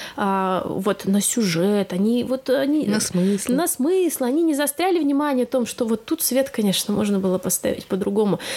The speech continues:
Speaker 1: И они просто получили удовольствие и вышли с, а, как минимум их вложение, вот и инвестиция, там, стоимость этого билета была оправдана, в отличие, да,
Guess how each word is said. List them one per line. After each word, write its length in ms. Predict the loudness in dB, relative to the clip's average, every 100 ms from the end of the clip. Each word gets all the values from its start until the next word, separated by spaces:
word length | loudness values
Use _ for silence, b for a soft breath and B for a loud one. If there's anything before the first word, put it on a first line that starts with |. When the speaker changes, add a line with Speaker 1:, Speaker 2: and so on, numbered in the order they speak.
| B
Speaker 1:
И 240 | -2 0 0
они 220 | 0 -2 -2
просто 340 | -2 -2 -2
получили 420 | 0 -2 0 0
удовольствие 760 | 0 0 0 0 -2 -2 0 0
и 540 | 2 2 2 2 2 2
вышли 480 | 0 0 0 0
с, 180 | 0 0 0 0 0 -4 B B B
а, 320 | -4 -2 0 -4 -6
как 200 | -4 0
минимум 340 | 2 2 0 -2
их 180 | -2
вложение, 520 | 0 0 2 2 2 0
вот 260 | 0 0
и 200 | 0 2
инвестиция, 640 | 2 2 0 -2 0 0
там, 180 | 0 0
стоимость 520 | -2 0 2 2 0
этого 220 | -2 0 0
билета 360 | 0 0 0
была 260 | 0 0 0
оправдана, 520 | 0 -2 0 0 0
в 20 |
отличие, 400 | 0 0 0 -2
да, 220 | 0 0